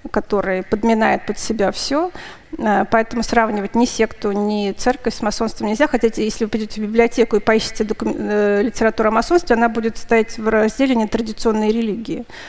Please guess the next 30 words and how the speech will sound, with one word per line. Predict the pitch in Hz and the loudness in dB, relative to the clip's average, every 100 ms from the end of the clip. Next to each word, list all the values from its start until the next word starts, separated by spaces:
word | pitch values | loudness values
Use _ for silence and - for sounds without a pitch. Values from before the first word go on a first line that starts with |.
| - | -4
Ну, | 233 | 2
не | 262 | 4
знают, | 262 190 | 4 2
куда | - 202 | 2 0
масонство | 208 - - - - | 0 -2 -4 -4 -4
отнести | - 247 214 - 220 | -2 -2 -4 -6 -6
обычно, | 214 202 - | -4 -6 -2
не | 214 214 | 0 0
выделяют | 220 233 226 196 | 0 4 4 4
для | 202 | 0
него | 202 220 - - - | -2 -2 -2 -4 -4
отдельную | 220 214 220 220 208 - - | -6 2 2 2 -4 -6 -8
каталогизацию | - - 277 269 220 220 208 - 233 233 | -6 0 2 2 2 2 2 0 -4 -2
какую-то. | 214 - - - - - - - - | -4 -4 -4 -4 -8 -10 -14 -14 -4
Вот. | 240 214 | 0 0
Хотя | 226 294 | 2 2
это, | 294 | 2
конечно, | 247 233 240 214 | 2 2 2 0
не | 214 | 0
нетрадиционная | 214 226 220 220 - 208 196 | 0 -2 -2 -4 -4 -2 0
религия, | 202 220 302 233 | 0 0 0 0
это | 208 - | -2 -4
именно | 196 185 | -4 -4
вот | 196 | -4
это | 214 - 202 - - | -6 -4 -4 -4 -6
общественное | - 240 - 208 | -6 -6 -6 -4
движение | 226 247 247 | 0 0 0
с | |
духовными | - - 214 214 214 240 | -4 -4 -4 -4 -6 -6
целями. | - 196 214 214 | -6 -4 -4 -4